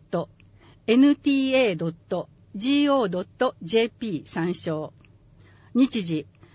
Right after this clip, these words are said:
九月十三日金曜日、午後一時三十分から三時三十分。場所、中央公民館。対象、個人事業者。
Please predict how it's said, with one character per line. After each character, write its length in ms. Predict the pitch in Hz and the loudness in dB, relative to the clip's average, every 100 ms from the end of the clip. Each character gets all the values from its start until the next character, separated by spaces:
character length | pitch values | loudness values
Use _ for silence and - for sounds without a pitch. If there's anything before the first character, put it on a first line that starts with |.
| - _ | -20 _
九 100 | 254 | 0
月 400 | 233 214 175 170 | 0 0 -4 -6
十 240 | 202 302 294 | -2 0 0
三 260 | - 294 | 2 4
日 260 | 277 208 - | 2 0 -6
金 280 | - 240 240 | -4 0 0
曜 240 | 233 202 | 0 -2
日、 180 | 151 147 - _ - - | -4 -10 -14 _ -20 -4
午 160 | 202 208 | 0 2
後 240 | 180 175 - | 0 -4 -8
一 240 | 214 302 | -4 -2
時 100 | 262 | 0
三 260 | 294 269 277 | 0 2 2
十 140 | 277 | 0
分 320 | - 220 190 | -4 -4 -4
か 120 | 165 | -4
ら 180 | 151 151 | -4 -6
三 300 | - 269 285 | -4 0 2
時 100 | 226 | 0
三 280 | 185 180 190 | -2 -4 -4
十 140 | 175 190 | -6 -10
分。 380 | - 151 135 - - _ - _ _ _ _ - - | -8 -10 -10 -14 -20 _ -20 _ _ _ _ -20 -12
場 140 | 170 196 | -6 -4
所、 280 | 208 196 - - - | -2 -4 -6 -20 -20
中 280 | - 294 294 | -2 2 4
央 240 | 294 285 285 | 4 2 0
公 200 | 285 262 | 0 2
民 280 | 262 220 | 2 0
館。 300 | 165 143 139 - _ _ _ _ _ _ - | -4 -8 -8 -14 _ _ _ _ _ _ -18
対 200 | - 202 | -4 -2
象、 440 | 220 - 196 185 - _ - - | -2 -4 -4 -4 -8 _ -20 -20
個 160 | - 233 | -2 0
人 300 | 240 294 277 | 4 4 4
事 140 | 240 | 2
業 200 | 233 254 | -2 -2
者。 260 | 185 - 123 | -2 -8 -10